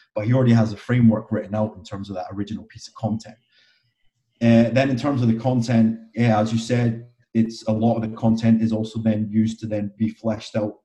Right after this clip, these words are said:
even more to become full presentations. So Martin's obviously a keynote speaker for Perform Better and a number of other, other places.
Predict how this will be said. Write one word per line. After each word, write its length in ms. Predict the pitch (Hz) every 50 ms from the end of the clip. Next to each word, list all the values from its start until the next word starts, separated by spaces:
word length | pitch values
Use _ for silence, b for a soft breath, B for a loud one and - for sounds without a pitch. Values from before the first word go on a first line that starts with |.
| _ _
even 260 | 120 113 113 110 104 107
more 460 | 113 117 120 123 117 104 - - - -
to 60 | 110
become 300 | - 113 - 110 101 101
full 200 | - - 117 110
presentations. 880 | - - 110 101 - - - - 151 147 - - - 117 113 _ - - b b b b b b b
So 140 | b - 110
Martin's 300 | 104 110 110 107 107 101
obviously 280 | 107 104 104 - 110
a 60 | 104 -
keynote 400 | - - - 113 110 110 110 -
speaker 340 | - - 117 113 113 110
for 120 | 110 - -
Perform 500 | - - 101 98 - 123 135 143 127 117
Better 220 | 135 127 113 117
and 100 | 113 98
a 40 | 95
number 200 | 104 101 95 98
of 300 | 110 131 - 90 113 110 - -
other, 80 | 110 - -
other 180 | 127 127 135
places. 500 | 117 - 139 131 - - 123 113 - B